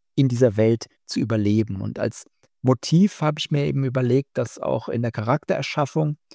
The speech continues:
ähm, ganz klar jeder Spielercharakter und jeder Spieler für seinen Charakter definieren muss, warum möchte ich denn überleben? Ja, also nicht einfach nur,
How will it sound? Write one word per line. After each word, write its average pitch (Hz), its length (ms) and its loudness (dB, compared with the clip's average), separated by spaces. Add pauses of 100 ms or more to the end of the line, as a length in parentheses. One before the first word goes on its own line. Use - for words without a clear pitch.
(320)
ähm, 127 320 0 (420)
ganz 139 240 -2
klar 147 180 4
jeder 131 260 2
Spielercharakter 156 1200 -2
und 110 200 -4
jeder 117 180 -2
Spieler 143 380 -4
für 139 180 -2
seinen 127 260 0
Charakter 120 600 -6 (680)
definieren 151 560 6
muss, 127 400 -2 (540)
warum 120 680 4 (400)
möchte 120 380 0
ich - 240 -6
denn 101 160 -8
überleben? 104 720 -6 (100)
Ja, 151 220 2
also 127 240 0 (100)
nicht 127 240 -2
einfach 127 220 0
nur, 123 260 6